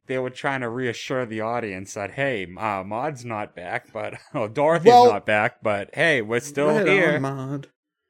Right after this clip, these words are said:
Speaker 2: Now, it's tough to say this, right? Because having not watched the end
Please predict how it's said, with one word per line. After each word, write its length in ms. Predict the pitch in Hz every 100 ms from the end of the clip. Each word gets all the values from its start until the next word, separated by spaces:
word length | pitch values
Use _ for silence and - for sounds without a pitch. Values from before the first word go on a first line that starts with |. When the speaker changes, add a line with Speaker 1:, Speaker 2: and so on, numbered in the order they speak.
| _ 214
Speaker 2:
Now, 200 | 220 214
it's 200 | 214 -
tough 200 | 254 262
to 80 | 254
say 200 | 247 208
this, 260 | 175 151
right? 220 | 151 156 156
Because 380 | 170 185 185 143
having 440 | 180 202 196 185
not 380 | 180 185 175 165
watched 480 | 160 170 170 - -
the 160 | 175 -
end 440 | 170 180 190 180